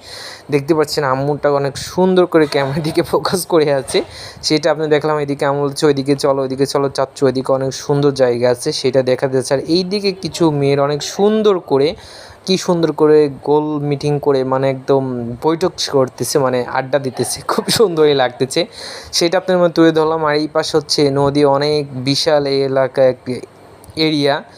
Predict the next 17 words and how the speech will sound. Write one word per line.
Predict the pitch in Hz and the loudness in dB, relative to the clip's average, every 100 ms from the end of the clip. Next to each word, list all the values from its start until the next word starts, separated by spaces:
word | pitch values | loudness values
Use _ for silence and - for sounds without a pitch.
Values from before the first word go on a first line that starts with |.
| - - 151 | -20 -20 -10
এই | - 135 | -2 0
পার্কটা | 127 135 135 - 151 143 | 0 -2 -2 -2 -4 -2
নিয়ে | 139 135 131 | -4 -4 -4
গঠিত | 123 135 143 | -2 -2 0
অনেক | 139 131 143 139 123 120 | 2 2 0 -4 -6 0
বড় | 131 131 | 2 2
একটা | 127 143 | 2 0
জায়গা। | 120 127 123 131 | 0 0 0 0
এখানে | 127 - 135 | -2 -2 -4
অনেক | 131 127 - | -2 -4 -6
সুন্দর | - - 156 151 139 | -8 -2 -2 2 0
একটা | 123 131 | 0 -4
পরিবেশ, | - 135 131 127 127 - - | -2 0 2 0 -2 -4 -6
যেহেতু | 123 127 127 | 0 0 2
আজকে | 131 - 143 | -2 0 -2
জুম্মার | 123 147 151 147 139 | 0 -2 0 -2 -4
দিন, | 127 127 | -2 -4